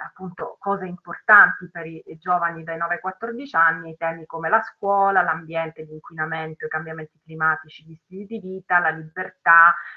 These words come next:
l'importanza di aiutarsi, di aiutare chi è in difficoltà, eh, di, eh, trovare, ehm, spazio nelle, nelle,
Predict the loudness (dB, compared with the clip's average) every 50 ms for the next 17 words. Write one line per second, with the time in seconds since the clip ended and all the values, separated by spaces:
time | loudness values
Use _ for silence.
0 | -18 _ -16 -16 -12 -10 -12 -8 -4 -4 -4 -4 -6 -8 -8 -6 -4 -6 -6 -6
1 | 0 4 8 8 10 10 8 6 2 -4 -14 -14 -12 -10 -10 -10 -8 -6 -6 -6
2 | -8 -8 -10 -10 -10 -10 -12 -14 -16 -12 -10 -8 -8 -8 -4 _ 6 8 8 8
3 | 8 6 2 -6 -16 -20 -18 -10 -6 -4 -2 -2 -2 -4 -8 -10 -10 -8 -8 -8
4 | -8 -8 -8 -8 -6 -6 -4 -4 -6 -6 -6 -8 -6 0 4 6 6 6 6 4
5 | 2 0 -2 -2 -4 -6 -6 -8 -8 -6 -6 -4 -6 -6 -8 -8 -10 -10 -12 -12
6 | -14 -16 -18 -18 -18 -18 -18 -20 -20 -20 -20 -20 -20 _ _ _ _ _ 4 6
7 | 6 4 2 -4 _ -16 -14 -12 -10 -8 -8 -6 -6 -6 -8 -8 -10 -10 -12 -14
8 | -14